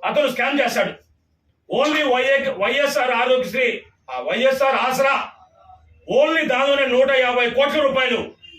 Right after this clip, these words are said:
అక్షరాల తను సొంత నిధులకి మళ్ళిచ్చిన మాట వాస్తవా కాదా?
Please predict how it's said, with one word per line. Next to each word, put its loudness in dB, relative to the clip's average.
అక్షరాల -2
తను 0
సొంత -2
నిధులకి 0
మళ్ళిచ్చిన -2
మాట 0
వాస్తవా 0
కాదా? 0